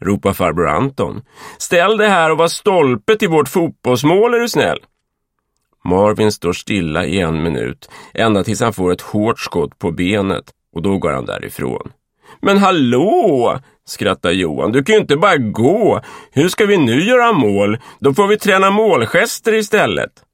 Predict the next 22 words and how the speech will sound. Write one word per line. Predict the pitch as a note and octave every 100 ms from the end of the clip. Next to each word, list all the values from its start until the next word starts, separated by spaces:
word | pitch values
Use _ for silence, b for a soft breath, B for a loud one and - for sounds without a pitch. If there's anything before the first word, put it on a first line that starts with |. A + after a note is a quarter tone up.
| _ _ _ _ _ _ _ _ _
Marvin | F#2 G2+ G#2+ G#2+ G#2 G#2 F#2+
hittar | A#2 A#2 - E2+
reservnyckeln | D#2 E2 F2+ D2+ A#1 C2+ - F2 F2
till | -
huset | D#2+ D2 D2 - D#2 -
under | E2+ E2+
den | E2+ F2
vanliga | G2+ F2 B1 B1
blomkrukan. | D2+ E2+ G#1+ - C2+ F#2+ - D2+ - _ B B B B B
Men | -
fastän | A2+ C#3+ D#3 - C#3 A#2
dörren | G#2 G2 F2+ F#2
är | B1+
låst | F#2+ G#2+ G#2 D2+ - - -
är | F#2
det | F#2
ändå | G2+ D#2+ F#2
fullt | - - A#2+ B2 -
av | F#2
folk | - C2+ A1+ -
i | D#2+
köket. | - - - - - -